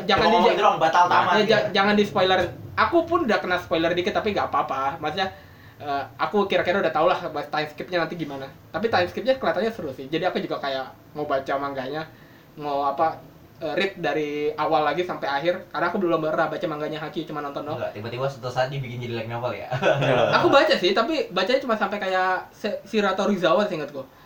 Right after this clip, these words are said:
Speaker 1: Karena aku kayak bacanya ngikutin yang terbit di Indonesia gitu loh.
Speaker 2: Hmm.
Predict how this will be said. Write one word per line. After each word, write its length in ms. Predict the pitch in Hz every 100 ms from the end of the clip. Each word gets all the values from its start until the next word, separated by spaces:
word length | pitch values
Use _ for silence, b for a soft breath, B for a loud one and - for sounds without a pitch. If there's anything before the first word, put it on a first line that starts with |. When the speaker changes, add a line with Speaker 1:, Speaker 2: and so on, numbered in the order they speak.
| B -
Speaker 1:
Karena 480 | 160 175 202 202 175
aku 160 | 214
kayak 200 | 202 185
bacanya 260 | 180 190 214
ngikutin 320 | 190 175 175
yang 140 | 165 160
terbit 280 | 160 170 175
di 60 | 156
Indonesia 260 | 160 170
gitu 240 | 156 139 127
loh. 40 | -
Speaker 2:
Hmm. 260 | 113 113